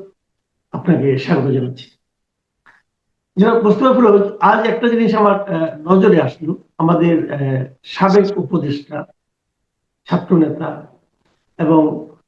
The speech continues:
গত বছরের জুলাইয়ের যে আন্দোলন ছিল, সেই আন্দোলনের যাকে মাস্টার মাইন্ড হিসাবে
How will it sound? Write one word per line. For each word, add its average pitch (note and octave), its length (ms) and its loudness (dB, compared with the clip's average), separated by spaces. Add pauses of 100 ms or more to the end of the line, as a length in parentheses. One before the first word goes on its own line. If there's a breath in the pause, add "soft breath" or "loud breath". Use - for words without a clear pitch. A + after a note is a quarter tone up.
(320)
গত F3 200 2
বছরের F#3+ 640 4
জুলাইয়ের E3+ 580 0
যে D#3+ 80 -2
আন্দোলন D3+ 440 2
ছিল, C3 320 -6
সেই E3 220 -4
আন্দোলনের D#3+ 680 4 (400)
যাকে D#3 500 0
মাস্টার F3+ 400 2
মাইন্ড F3+ 300 6
হিসাবে C3 420 -4